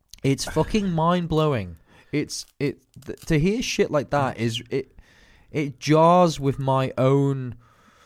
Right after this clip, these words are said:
sense of integrity because it just makes me, th-, it makes me very, very sad in a kind of strange way because it just makes me think I, I lose a sense of trust in everything.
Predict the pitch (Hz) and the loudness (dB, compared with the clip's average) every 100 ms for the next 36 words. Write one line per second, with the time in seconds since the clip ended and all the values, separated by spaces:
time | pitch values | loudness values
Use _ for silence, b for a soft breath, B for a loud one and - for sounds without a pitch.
0 | b b b b b b b b _ _ | b b b b b b b b _ _
1 | - _ - - 180 175 147 135 131 135 | -20 _ -8 -2 -2 -2 -4 -2 0 0
2 | 104 - 180 160 139 131 139 135 139 147 | 0 -2 0 0 0 -2 -2 -2 -4 -4
3 | 156 - 147 - - 151 156 165 - 175 | -6 -8 -10 -10 -8 -4 0 -2 -2 -6
4 | 165 143 120 117 165 175 175 160 156 156 | -6 -6 -12 -2 0 2 0 0 0 0
5 | 143 - 135 165 156 156 143 147 143 123 | -2 -2 0 2 2 2 0 -4 -4 -4
6 | - - 143 147 127 127 147 135 123 131 | -4 -2 -2 -2 -2 0 2 0 -6 -8
7 | 123 131 139 135 131 131 - 127 127 131 | -6 -8 -8 -8 -8 -6 -2 -2 0 -2
8 | 123 123 135 143 139 123 120 131 127 120 | -2 -2 -2 0 -4 -6 -6 -4 -4 -6
9 | 110 - 131 123 - 107 117 135 135 123 | -14 -6 -6 -6 -8 -8 -6 -6 -6 -6